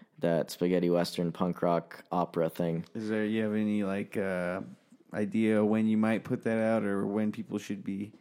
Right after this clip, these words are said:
Speaker 2: waiting?
Speaker 1: I'm hoping August at some point.
Speaker 2: August?
Speaker 1: Yeah, maybe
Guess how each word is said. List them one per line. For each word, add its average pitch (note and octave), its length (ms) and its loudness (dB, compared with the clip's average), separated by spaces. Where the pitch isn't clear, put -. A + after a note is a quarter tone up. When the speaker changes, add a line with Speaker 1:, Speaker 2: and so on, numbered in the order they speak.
Speaker 2:
waiting? A2 480 -8
Speaker 1:
I'm B2+ 160 4
hoping C3+ 880 4
August G2+ 460 2
at E2+ 120 -6
some E2 220 -6
point. D2+ 240 -8
Speaker 2:
August? C3 460 0
Speaker 1:
Yeah, D#2 220 -2
maybe F#2+ 580 0